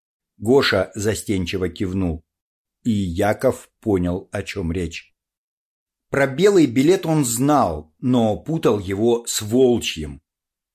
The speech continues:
У него вообще складывались странные отношения с некоторыми словами. Например, в детстве он был уверен, что слово «этаж» — это на самом деле «таж».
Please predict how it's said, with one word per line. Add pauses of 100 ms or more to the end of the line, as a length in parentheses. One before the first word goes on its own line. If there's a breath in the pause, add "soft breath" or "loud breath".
(180)
У
него
вообще
складывались
странные
отношения
с
некоторыми
словами. (140)
Например,
в
детстве
он
был
уверен,
что
слово
«этаж» — (320)
это
на
самом
деле (280)
«таж».